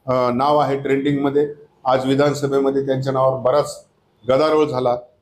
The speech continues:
आणि त्यांना, अ, अर्थातच म-, उपमुख्यमंत्री तथा गृहमंत्री म्हणाले की आम्ही चौकशी करू, आणि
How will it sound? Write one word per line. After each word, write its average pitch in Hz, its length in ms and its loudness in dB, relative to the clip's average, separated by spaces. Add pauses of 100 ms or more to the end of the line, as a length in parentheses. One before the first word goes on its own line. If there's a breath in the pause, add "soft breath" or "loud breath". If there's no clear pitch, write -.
आणि 135 160 0
त्यांना, 147 600 0
अ, 147 460 -2 (540)
अर्थातच 151 480 0
म-, 143 120 -2
उपमुख्यमंत्री 143 840 -2
तथा 139 200 -2
गृहमंत्री 135 580 -2
म्हणाले 135 240 0
की 139 80 0
आम्ही 135 200 0
चौकशी 147 420 -4
करू, 123 260 -6 (440)
आणि 135 400 -2